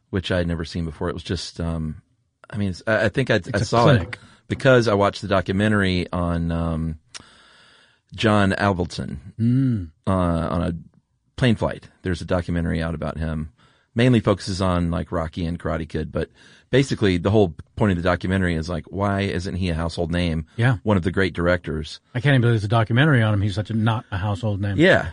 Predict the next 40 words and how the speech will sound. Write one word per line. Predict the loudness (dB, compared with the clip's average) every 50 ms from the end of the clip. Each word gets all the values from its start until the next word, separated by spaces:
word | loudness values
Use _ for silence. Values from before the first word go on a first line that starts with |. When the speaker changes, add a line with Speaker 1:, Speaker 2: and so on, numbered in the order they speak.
| -4
Speaker 1:
yeah, | 0 0 2 2
it | 2
was | 0 0 0
really | 0 0 0
good. | 2 0 0 0 -2 -6 -10 -12 -14 -6
Um, | -2 0 0 2 2 2 0 -2 0 2
but | 4 4
I, | 6 4 4 4
I | 2 0 0 -4 -10 _
realized | -2 0 2 2 2 2 2 0
I |
hadn't | 0 0 0
seen | -4 -4 -6 -4
Save | -4 -4 -4
the | -6 -6
Tiger, | -6 -6 -6 -6 -6 -8
so | -8 -8 -8 -8
I |
watched | -6 -8 -8 -10 -12
that | -14 -14 -12
the | -12 -12
other | -10 -10
night. | -10 -12 -12 -14 _ _ _ _ _ _ _
So | -10 -8 -8 -8
good. | -8 -8 -12 -12 -12 -10 -12
Speaker 2:
It's | -12 -8 -6
an | -6 -4
acting | -4 -6 -6 _ -14 -14
clinic. | _ -8 -8 -8 -8 -8 -12 _ _ _ 0
Speaker 1:
Yeah, | 2 2 2 2 0 -4 -6 -4
and | -2 -2
Lemon, | 0 0 -2 -2 -4 -8 -10
man, | -12 -14 -14 -14 -18 _ _ _ _
just | -10 -10 -10 -10 -10
Speaker 2:
Yep. | -6
Speaker 1:
The | -4 -4
Apartment's | -4 -2 -2 -4 -2 -2 -4 -6 -6
one | -8 -6
of | -6
my | -6 -8